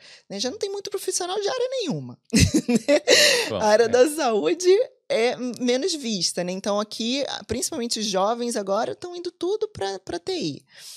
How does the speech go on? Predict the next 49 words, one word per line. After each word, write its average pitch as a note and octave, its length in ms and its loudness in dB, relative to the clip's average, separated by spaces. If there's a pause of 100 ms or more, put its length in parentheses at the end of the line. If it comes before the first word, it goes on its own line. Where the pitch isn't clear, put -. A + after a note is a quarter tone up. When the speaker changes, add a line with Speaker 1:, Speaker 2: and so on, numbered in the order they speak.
(140)
Speaker 1:
né? G3 200 -4
Speaker 2:
Hum. G3+ 100 -6
Speaker 1:
Então A#3+ 240 -2
a B3+ 40 -2
área B3 180 2
da B3+ 100 2
saúde C4+ 320 -2
é C#4+ 60 -6
meio D4 180 -2
que - 80 -6
vocação, F4+ 640 -2
tem G#3+ 140 -8
que - 80 -14
gostar F#4 360 -4
muito, G3 680 -8
tem G3 120 -6
que - 120 -10
Speaker 2:
É, - 40 -20
Speaker 1:
querer, A3+ 440 -2
Speaker 2:
com D3+ 80 -4
certeza, F#2 560 -8
Speaker 1:
tem G3 100 -10
Speaker 2:
é. - 20 -12
Speaker 1:
que - 120 -16
querer G3+ 440 -4
aquilo, D#3+ 500 -12
né? G3+ 220 -6 (320)
E G#3 120 0
aí, A#3+ 340 0
mesmo G#4 340 -2
os G4 80 -4
profissionais A3+ 480 -2
que - 140 -10
querem B3+ 460 -2
a - 20 -4
área G3+ 140 -4
da F#3 100 -4
saúde, F#3+ 400 -4
que - 100 -16
têm A3+ 280 -6
essa B3+ 160 -4
identificação F#3+ 680 -4
com A3+ 120 -8
a - 20 -4
área E3+ 140 -4
da D#3+ 80 -6
saúde, E3 500 -4 (500)
é, F#3 220 -2 (680)
ma-, G#3 280 -2